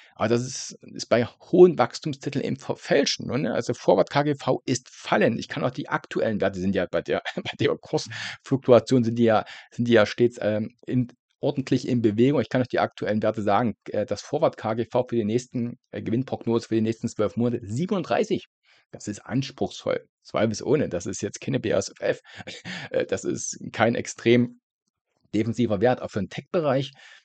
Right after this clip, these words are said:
ja, anspruchsvoll, aber vollkommen im Mittel. Das ist im Mittel.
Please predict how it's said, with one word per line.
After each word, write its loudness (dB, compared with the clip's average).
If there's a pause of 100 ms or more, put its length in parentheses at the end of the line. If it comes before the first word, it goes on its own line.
(280)
ja, -2
anspruchsvoll, -4
aber -4 (360)
vollkommen 2
im -2
Mittel. 2
Das -4
ist -8
im 4
Mittel. 2